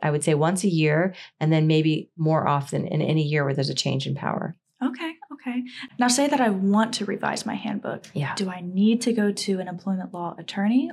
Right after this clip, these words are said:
Speaker 2: or can I go to just anybody? Can I do it
Speaker 1: So
Speaker 2: myself?
Speaker 1: I wouldn't recommend doing it yourself. I think size is, you know, does matter. I think it's much more complicated the larger the employer is.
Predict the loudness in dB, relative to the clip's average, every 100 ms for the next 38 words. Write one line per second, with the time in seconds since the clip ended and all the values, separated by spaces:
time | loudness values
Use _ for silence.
0 | -4 -4 -4 -8 -8 -10 -10 -10 -10 -10
1 | -16 -18 -20 -20 -20 -20 -6 0 2 4
2 | 4 4 2 -2 -6 -8 -16 -20 -20 -6
3 | 2 4 4 4 2 2 2 2 2 4
4 | 4 2 2 2 2 2 -2 -4 0 4
5 | 2 2 -8 -8 0 2 4 2 0 -4
6 | 0 2 4 2 -2 -12 -20 -14 0 2
7 | 4 4 4 2 2 2 0 -4 _ 2
8 | 4 2 0 0 2 2 2 0 2 2
9 | 2 2 2 2 2 2 0 0 0 2
10 | 2 2 2 0 -2